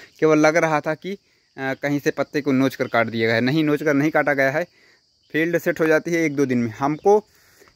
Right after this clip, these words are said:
खेत से पैसा लेना है, कमाना है, ना कि, अ, पौधे को पूरा, मतलब, protection तो हम दे, दे, हम किसान से ज़्यादा कौन protection देता है, लेकिन हमारा पूरा need, प्राथमिक need हमारा यही होना चाहिए। पौधे को अगर हम disturb करें तो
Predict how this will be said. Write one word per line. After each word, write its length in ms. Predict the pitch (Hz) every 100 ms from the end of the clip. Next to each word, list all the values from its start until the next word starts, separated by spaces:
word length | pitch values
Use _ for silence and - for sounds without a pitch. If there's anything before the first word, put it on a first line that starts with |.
| _
खेत 200 | - 175 -
से 80 | -
पैसा 360 | - 147 175
लेना 380 | 170 160 156 165
है, 100 | 170
कमाना 440 | 165 135 135 160 170
है, 80 |
ना 220 | 156 151 156
कि, 280 | - 208 196 _ _ _ _ -
अ, 120 | 139
पौधे 420 | - 147 151 196
को 320 | 208 196 196 170 - _ _ _ _ _ _ _ _ _ -
पूरा, 460 | 165 180 185 185 170
मतलब, 300 | 175 170 185
protection 520 | - 175 180 - 202
तो 120 | 185
हम 200 | 180 180
दे, 200 | 165 160
दे, 500 | 156 - 151 165 196
हम 220 | 180 156 180
किसान 360 | 170 165 175
से 100 | 180
ज़्यादा 220 | 180 170
कौन 240 | 175 175 175
protection 500 | 170 165 175 - 180
देता 220 | 165 -
है, 60 | 190
लेकिन 280 | 170 185
हमारा 400 | 160 160 165 175
पूरा 380 | 180 - 160 180
need, 360 | 180 165 190 190 - - - -
प्राथमिक 400 | 165 165 202 196
need 220 | 196 185
हमारा 260 | 180 185
यही 160 | 175 185
होना 200 | 180 185
चाहिए। 280 | 185 185 208 - - - -
पौधे 300 | 156 165 196
को 140 | 196
अगर 120 | 185
हम 140 | 185 175
disturb 440 | 165 - 208 185
करें 400 | - 170 180 220
तो 400 | 202 214 220 208